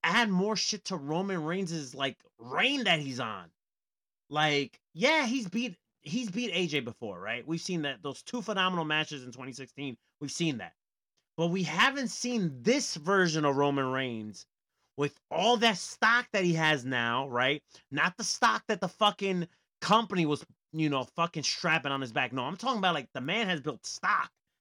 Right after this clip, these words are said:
at this point, right? He's on this historical reign, and then he fucking had, puts on a bang with A J Styles, and now, like, fuck it, let's,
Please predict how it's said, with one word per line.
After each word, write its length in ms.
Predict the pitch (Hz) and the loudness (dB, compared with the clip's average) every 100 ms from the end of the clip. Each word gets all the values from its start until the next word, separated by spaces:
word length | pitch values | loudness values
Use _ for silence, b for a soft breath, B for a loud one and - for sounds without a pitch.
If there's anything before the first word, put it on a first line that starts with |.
| 131 | -12
at 160 | 120 | -10
this 160 | 127 - | -10 -12
point, 260 | 117 104 | -12 -12
right? 260 | 101 131 139 _ _ - | -6 -4 -6 _ _ -6
He's 180 | 208 | -4
on 160 | 202 190 | -2 -2
this 220 | 156 - | -4 -6
historical 840 | 151 - - 190 247 254 233 185 | -10 -12 -8 0 0 0 -4 -8
reign, 600 | 120 131 202 220 135 127 127 _ _ _ _ _ | -8 -4 0 0 -2 -6 -10 _ _ _ _ _
and 180 | 135 139 | -12 -4
then 140 | 190 247 | -2 -2
he 60 | |
fucking 500 | 196 233 - 196 147 - _ _ _ _ _ _ | -2 -2 -2 -2 -4 -8 _ _ _ _ _ _
had, 280 | - 175 175 156 - | -4 -4 -6 -14 -12
puts 180 | 175 220 | -8 -2
on 100 | 214 | -2
a 60 | |
bang 240 | 135 185 214 | 0 0 0
with 140 | 175 | -2
A 160 | 175 233 | -4 -4
J 140 | 233 | -6
Styles, 340 | - 220 269 262 | -8 -10 -10 -12
and 100 | 240 | -12
now, 300 | 277 330 302 | -12 -12 -14
like, 220 | 202 185 | -12 -10
fuck 260 | - - - | -6 -6 -4
it, 80 | 160 | -4
let's, 280 | 165 - | -4 -6